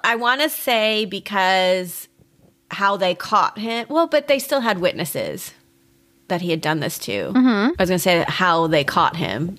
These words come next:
Speaker 1: he didn't sexually, he just robbed those female cops.
Speaker 2: Okay, okay, gotcha.
Speaker 1: So, but still, they would have had witnesses. I don't know. It's probably just like, let's ju-, y-, you know,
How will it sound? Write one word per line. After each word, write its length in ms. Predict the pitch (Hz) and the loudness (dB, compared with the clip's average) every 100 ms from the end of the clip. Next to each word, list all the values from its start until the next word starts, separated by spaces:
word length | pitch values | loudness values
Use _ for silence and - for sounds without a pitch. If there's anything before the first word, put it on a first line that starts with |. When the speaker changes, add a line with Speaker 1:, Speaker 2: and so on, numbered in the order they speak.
| - | -10
Speaker 1:
he 160 | - | -4
didn't 340 | 175 160 147 - | 0 0 -2 -4
sexually, 760 | - 139 - - - 139 185 - - - - | -4 -4 -4 -4 -4 -4 -8 -14 -20 -20 -10
he 120 | 202 | -2
just 200 | 170 - | -2 -2
robbed 500 | 156 147 95 90 - | 0 2 2 0 -4
those 280 | 135 101 - _ _ | -4 -4 -6 _ _
female 320 | 185 135 95 - | -4 -2 -4 -4
cops. 480 | 101 90 - - - - 185 | -4 -6 -8 -12 -12 -8 -4
Speaker 2:
Okay, 360 | 185 160 139 - | -2 -2 -2 -4
okay, 300 | 170 156 - - | -2 -2 -2 -2
gotcha. 380 | 143 - - - _ _ _ _ _ _ _ _ - - _ | -2 -2 -4 -4 _ _ _ _ _ _ _ _ -20 -20 _
Speaker 1:
So, 600 | - - 233 196 175 147 - | -4 2 4 4 4 0 -4
but 180 | 226 226 | -2 -2
still, 260 | - 165 | 0 0
they 120 | 147 160 | 0 -2
would 100 | 165 | -2
have 80 | |
had 140 | 165 156 | -2 -4
witnesses. 360 | - 160 160 - | -6 -6 -6 -4
I 80 | 180 | -4
don't 120 | 117 | -4
know. 140 | - - | -10 -4
It's 140 | 214 - | -2 0
probably 260 | 226 208 | 2 4
just 220 | 180 170 | 2 0
like, 320 | 170 151 - - - - 190 | 2 2 -2 -12 -20 -6 -2
let's 240 | 190 - | 0 0
ju-, 100 | 190 - | -2 -4
y-, 120 | 113 | -6
you 100 | 160 | -4
know, 100 | 107 | -4